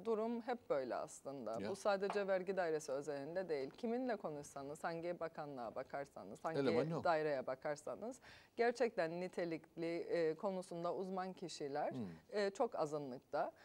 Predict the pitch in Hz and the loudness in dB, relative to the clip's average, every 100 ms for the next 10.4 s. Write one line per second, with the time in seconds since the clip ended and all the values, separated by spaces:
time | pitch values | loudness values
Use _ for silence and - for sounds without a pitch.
0 | - - 254 247 240 247 240 240 233 233 | -12 4 8 8 8 6 6 4 4 2
1 | 240 214 202 208 202 220 185 190 175 170 | -2 -2 -2 0 2 2 4 4 4 2
2 | 160 151 151 151 175 160 160 156 147 87 | -2 0 0 2 2 2 0 0 -4 -2
3 | 151 127 - 143 120 160 170 - 180 175 | -2 -4 -8 -4 -2 -2 -2 -2 -2 -2
4 | 156 151 160 156 151 143 147 147 147 151 | -4 -2 -4 -6 -4 0 2 2 0 -2
5 | 131 135 - 127 - - - 320 - - | -2 -6 -6 -10 -10 -6 -4 -4 -6 -20
6 | - - 220 233 220 262 247 196 175 - | -12 0 2 4 2 2 2 0 0 -6
7 | 151 156 220 302 233 226 180 165 - 262 | -6 0 2 2 2 2 2 0 0 -2
8 | - - 214 202 185 185 175 175 208 208 | -2 -4 0 0 2 2 0 2 0 0
9 | 208 202 - - 180 170 127 - 123 - | 0 -2 -6 -2 0 0 -2 -6 -20 -12
10 | - - 185 | -8 -2 -2